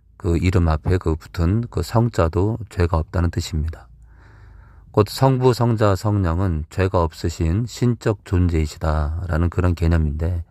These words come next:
마리아 이름 앞에 거룩한 어머니다 해서 성모라 붙이는 것은 사실 하나님에 대한 도전이죠. 그리고 말씀에 역행하는 것이고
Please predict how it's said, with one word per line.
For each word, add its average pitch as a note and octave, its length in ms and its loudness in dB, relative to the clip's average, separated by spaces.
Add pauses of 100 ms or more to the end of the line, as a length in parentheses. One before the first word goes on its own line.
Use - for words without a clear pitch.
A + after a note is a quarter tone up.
(840)
마리아 G2 300 4
이름 F#2+ 260 2
앞에 F#2+ 580 -2 (1160)
거룩한 G#2+ 500 2
어머니다 E2 540 0
해서 D#2 200 -4
성모라 A2+ 540 0
붙이는 E2 380 -6
것은 F#2+ 420 -2 (640)
사실 F2+ 280 -2
하나님에 G2+ 400 4
대한 F2 220 -2
도전이죠. E2+ 640 -4
그리고 F#2 420 -2 (560)
말씀에 E2 500 0
역행하는 D#2+ 500 -2
것이고 E2 580 -4